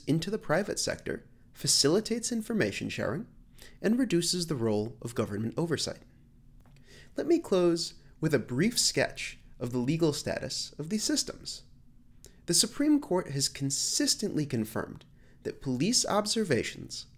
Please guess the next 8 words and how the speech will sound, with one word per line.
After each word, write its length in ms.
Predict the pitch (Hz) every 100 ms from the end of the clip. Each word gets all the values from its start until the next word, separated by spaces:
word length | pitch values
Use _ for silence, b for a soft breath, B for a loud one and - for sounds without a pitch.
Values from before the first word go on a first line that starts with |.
| b b
from 240 | - 131 123
a 40 |
public 540 | 120 - 160 190 262 196
vantage 560 | 156 156 160 104 -
point 320 | - - - - b b b -
are 140 | 110
not 440 | 113 110 226 -
protected 640 | - 196 214 208 - -